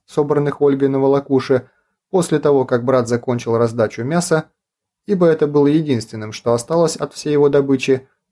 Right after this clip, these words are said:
Олег снова собрался и ушел в лес. На этот раз он не взял с собой даже собак. Его не было неделю. На второй день после его ухода, когда из лесу вернулись обессилевшие мужики –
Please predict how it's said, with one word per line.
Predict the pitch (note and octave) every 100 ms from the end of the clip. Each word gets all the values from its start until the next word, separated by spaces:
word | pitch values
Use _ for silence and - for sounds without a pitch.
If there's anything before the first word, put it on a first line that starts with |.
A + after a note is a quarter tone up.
| _ _ _
Олег | A#2+ E3 G3+
снова | - E3 F#3
собрался | F3 E3+ E3 E3 E3 E3+
и | -
ушел | A#2 - A2+ A2+
в |
лес. | A#2+ G#2+ - - _ _ _ _ _ _ _ _ _ _
На | G#2 A#2+
этот | D3+ F3 F3
раз | F3 E3+
он | E3 D#3
не | D#3
взял | D3 D3
с | C#3+
собой | - C#3+ C#3+ C#3 C#3 _
даже | G2+ G2+ G#2 G2+
собак. | G2 A2+ G#2 F#2 _ _ _ _ _ _ _ _ _ _ _ _ _ _ _
Его | A#2 A#2+ F3
не | D3 C3+
было | B2 A2+
неделю. | A2+ C3 A#2+ G2+ F#2 _ _ _ _ _ _ _ _ _
На | A#2
второй | A2 A#2+ B2 B2
день | C#3+ C#3
после | C3 C3 C3
его | B2+
ухода, | B2+ B2+ E3 D#3+ D3
когда | - D3 D#3
из | D3+
лесу | D3+ D3 C#3+
вернулись | C#3+ D3 D3 C#3+
обессилевшие | - C3 C3+ - C#3 B2+ - C3
мужики – | B2+ A#2+ C3 F3 F3